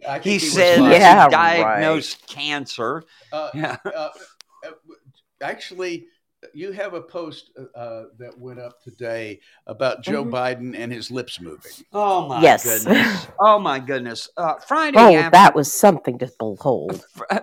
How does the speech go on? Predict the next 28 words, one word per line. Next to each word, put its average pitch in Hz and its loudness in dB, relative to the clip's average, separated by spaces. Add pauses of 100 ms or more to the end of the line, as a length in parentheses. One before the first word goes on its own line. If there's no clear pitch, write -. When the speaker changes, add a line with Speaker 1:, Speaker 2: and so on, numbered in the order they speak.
Speaker 2:
Friday, 233 -4
uh, - -14 (100)
folks, 262 -6
I 214 -6
work 202 -8
from 110 -12
home, 101 -14 (120)
okay? 107 -10
Um, 156 -6
Speaker 3:
Mm-hmm. - -20 (420)
Speaker 2:
and 160 -4
I, 156 0 (160)
in 160 -10
my 156 -4
home 214 -8
office, 151 -8
uh, 110 -8 (160)
i-, 113 -20 (100)
in 120 -16
the 113 -16 (220)
bunker, 135 -10 (300)
uh, 101 -14 (200)
<laughs> - -20
I 113 -16
guess 107 -12
you 110 -16
would 98 -20
say, 95 -10